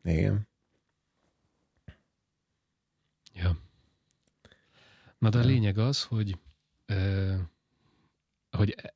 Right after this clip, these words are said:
Speaker 2: szóval, hogy persze ez is egy olyan lemez, amit érdemes hátradőlni és érdemes meghallgatni, vagy talán felrakni a, felrakni a fejhallgatót, m-, bekapcsolni valami diszkófényt, és egyedül mindenki táncolhat a szobájában rá.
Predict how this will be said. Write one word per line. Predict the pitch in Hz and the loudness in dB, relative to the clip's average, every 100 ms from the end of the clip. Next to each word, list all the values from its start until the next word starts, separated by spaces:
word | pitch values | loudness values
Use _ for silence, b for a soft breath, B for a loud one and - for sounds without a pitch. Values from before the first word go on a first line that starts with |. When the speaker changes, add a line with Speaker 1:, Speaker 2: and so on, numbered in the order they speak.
| _ | _
Speaker 2:
szóval, | - - 107 | -6 0 2
hogy | 98 | 2
persze | 98 98 92 95 95 | 2 0 0 -2 0
ez | 117 | 2
is | 107 107 | 2 0
egy | 92 | 0
olyan | 95 90 | 0 0
lemez, | 87 87 110 127 _ _ _ _ _ | 0 0 0 -2 _ _ _ _ _
amit | 98 92 - | 0 0 0
érdemes | 90 87 87 85 85 - | -2 0 0 0 -2 -6
hátradőlni | - 92 90 95 87 87 87 | -4 -2 -2 -2 0 0 0
és | 87 | -2
érdemes | - 90 87 87 | -2 -2 0 -2
meghallgatni, | - 85 - 92 95 87 104 113 | -2 -4 -2 -2 -2 0 0 0
vagy | 107 98 90 | 0 -2 -2
talán | - 92 87 90 87 b b b b b b | 0 0 0 -2 -4 b b b b b b
felrakni | - - 98 95 - 92 | -6 0 2 2 0 2
a, | 90 87 85 - | 4 2 0 -2
felrakni | - 95 90 95 | 0 2 2 0
a | |
fejhallgatót, | 90 95 90 90 87 90 - 92 87 - 196 - | 0 0 2 2 0 -2 0 -2 -2 -8 -18 -14
m-, | 110 104 104 101 - b b - | -12 -10 -8 -8 -10 b b -6
bekapcsolni | 107 98 - 85 - 92 92 90 | 0 0 0 -2 0 0 2 0
valami | 85 92 92 90 87 | 2 2 2 2 0
diszkófényt, | 85 87 - 92 82 - 92 87 | 0 -2 -2 -4 -4 -2 -2 0
és | 90 87 | -2 -4
egyedül | - 101 90 87 90 90 | -4 -2 0 0 0 0
mindenki | 90 87 87 - | 2 2 0 -2
táncolhat | 98 92 90 - 92 92 | -2 -2 -2 -2 -2 -2
a | 101 | -2
szobájában | - 90 90 90 90 90 90 | -2 -2 -2 -2 -2 -2 -2
rá. | 87 95 | 0 0